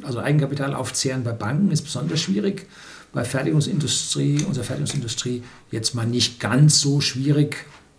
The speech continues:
äh, aber auch nicht schön. Und die Frage ist dann, wenn es in eine Rezession richtig tief reingeht, sind dann die Immobilien, die sie haben und die Maschinen, die sie haben, äh, wirklich das wert,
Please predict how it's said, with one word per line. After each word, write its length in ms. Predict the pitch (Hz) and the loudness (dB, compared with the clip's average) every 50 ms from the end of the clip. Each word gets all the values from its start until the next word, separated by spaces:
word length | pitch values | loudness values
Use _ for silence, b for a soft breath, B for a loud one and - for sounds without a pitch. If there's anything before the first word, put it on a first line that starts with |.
| _ _ _ _ _ - - - | _ _ _ _ _ -14 -6 -4
äh, 60 | 127 | -2
aber 440 | 117 107 104 - 117 123 131 127 127 | -2 -2 -2 -2 0 0 0 0 0
auch 140 | 120 107 113 | 0 2 2
nicht 240 | 117 104 - - | 2 2 2 2
schön. 340 | - - 107 95 87 87 95 | 0 0 -2 -4 -8 -8 -8
Und 60 | 110 | -6
die 180 | 110 113 127 143 | -6 -4 -6 -6
Frage 380 | 139 - - 110 - 147 156 160 | -6 -8 -6 -4 -2 -2 0 0
ist 200 | - - - 143 | 0 0 0 0
dann, 260 | 143 147 156 151 151 B B B B B | 0 2 2 2 0 B B B B B
wenn 240 | - 127 127 131 143 | -4 -2 0 0 0
es 120 | 151 - 339 | 0 0 0
in 120 | 240 135 | 0 0
eine 180 | 120 127 117 117 | 0 0 0 -2
Rezession 540 | 127 - - 160 - - 139 131 151 160 | 0 0 0 0 0 0 0 0 0 0
richtig 320 | 139 135 - - - - - | 0 0 0 -2 -4 -4 -2
tief 300 | - 139 127 - - 107 | -2 0 0 -2 -2 -4
reingeht, 480 | 101 107 123 139 139 143 143 139 - B B B B B B B | -6 -4 -4 -2 -2 0 -2 -2 -4 B B B B B B B
sind 340 | - - 143 139 131 135 131 | 0 4 4 4 4 4 2
dann 300 | 117 127 156 160 151 135 | 2 2 4 4 4 4
die 140 | 131 147 | 4 2
Immobilien, 840 | 151 139 123 110 107 127 147 175 196 180 160 139 113 107 104 104 104 101 | 0 2 2 2 2 2 4 6 6 6 4 4 2 2 0 -2 -4 -4
die 100 | 120 113 | -2 -2
sie 180 | 107 117 104 - | 0 0 -2 -2
haben 360 | - 107 104 101 104 110 107 | -4 -6 -6 -6 -6 -6 -6
und 120 | 101 104 | -6 -4
die 40 | 117 | -4
Maschinen, 580 | 110 107 104 - - 170 185 190 160 147 123 107 | -2 -2 -2 0 2 2 2 4 4 2 2 2
die 120 | 110 107 | 0 0
sie 160 | - 117 104 | 0 0 -2
haben, 460 | - - 101 101 - 92 87 98 104 B B B B B B B B B B B - | -4 -4 -6 -6 -6 -6 -8 -10 -10 B B B B B B B B B B B -8
äh, 60 | - 113 107 104 | -6 -4 -2 2
wirklich 360 | 113 139 156 160 170 147 - - | 4 4 6 6 4 2 0 0
das 320 | 117 117 - - 120 113 | 0 0 -2 -2 0 2
wert, 600 | 135 165 196 185 - - - - - - - - | 2 4 4 2 2 0 0 -2 0 -2 -4 -8